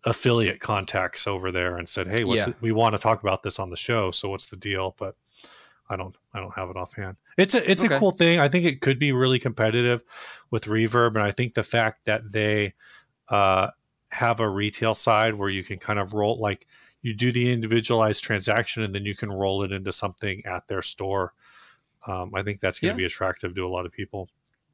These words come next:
Speaker 2: That's pretty rad. That, that's a pr-, it's a pretty good deal. I'm not gonna lie. Um, we'll see if it takes off. I, I think we need an alternative to Reverb.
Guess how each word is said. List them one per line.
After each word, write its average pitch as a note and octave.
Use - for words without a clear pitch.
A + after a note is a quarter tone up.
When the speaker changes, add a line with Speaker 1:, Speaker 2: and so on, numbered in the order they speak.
Speaker 2:
That's C#3+
pretty A3
rad. E3+
That, B2+
that's C#3+
a D#3+
pr-, F3
it's D#3
a F3+
pretty F3+
good C#3+
deal. G2+
I'm B2+
not C3
gonna B2
lie. F2+
Um, A2+
we'll C#3+
see D#3+
if D3
it D3
takes C3+
off. C3+
I, C3
I C3+
think E3
we D#3
need C3
an E3+
alternative E3+
to E3+
Reverb. F3+